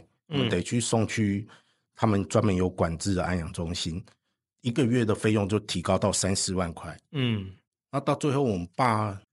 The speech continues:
Speaker 2: 病情更严重了，瘫痪了，我们还要说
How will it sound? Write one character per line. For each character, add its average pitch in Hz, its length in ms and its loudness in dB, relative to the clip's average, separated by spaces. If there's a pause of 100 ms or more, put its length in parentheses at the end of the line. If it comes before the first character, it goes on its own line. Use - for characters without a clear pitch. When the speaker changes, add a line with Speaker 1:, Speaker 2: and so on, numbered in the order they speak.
(200)
Speaker 2:
病 143 160 2
情 95 240 0
更 110 200 4
严 87 180 0
重 87 280 0
了， - 220 -16 (280)
瘫 110 200 2
痪 107 220 4
了， 80 220 -6 (880)
我 110 80 0
们 101 160 2
还 104 140 0
要 120 180 4
说 113 500 2